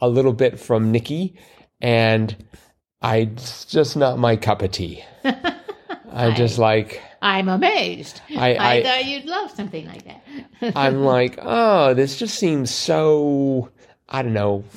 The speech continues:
Speaker 1: glitzy or something." It's hard to, hard to characterize, but, um,
Speaker 2: I like twenty-eight down in that corner. They may be mixed. At
Speaker 1: Right.
Speaker 2: first I put messages, but it didn't fit. Uh, but it turned out to be metaphors.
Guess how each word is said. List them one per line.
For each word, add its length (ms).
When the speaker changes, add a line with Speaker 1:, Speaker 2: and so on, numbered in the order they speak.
Speaker 1:
glitzy 800
or 60
something." 280
It's 80
hard 160
to, 140
hard 180
to 60
characterize, 560
but, 240
um, 440
Speaker 2:
I 100
like 300
twenty-eight 600
down 280
in 140
that 240
corner. 400
They 160
may 200
be 180
mixed. 640
At 100
Speaker 1:
Right. 180
Speaker 2:
first 180
I 120
put 200
messages, 600
but 140
it 120
didn't 140
fit. 360
Uh, 300
but 160
it 60
turned 180
out 120
to 60
be 120
metaphors. 1200